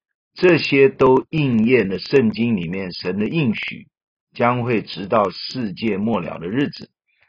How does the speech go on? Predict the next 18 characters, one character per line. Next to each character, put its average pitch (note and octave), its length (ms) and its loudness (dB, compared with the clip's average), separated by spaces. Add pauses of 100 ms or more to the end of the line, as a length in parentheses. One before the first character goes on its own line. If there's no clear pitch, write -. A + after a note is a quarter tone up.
(460)
虽 C#3+ 200 6
然 E3+ 180 6
直 C#3+ 160 -2
到 E3 180 8
现 C#3 300 0
在， C3 240 6
以 G2+ 100 -6
色 B2+ 180 -2
列 B2+ 180 4
人 G2+ 280 -2
仍 C#3+ 280 4
然 G#2 160 2
如 G2+ 220 -2
圣 A#2 260 0
经 G#2+ 240 -2
所 E2+ 200 -10
说 G2 300 -4
的， D2 220 -10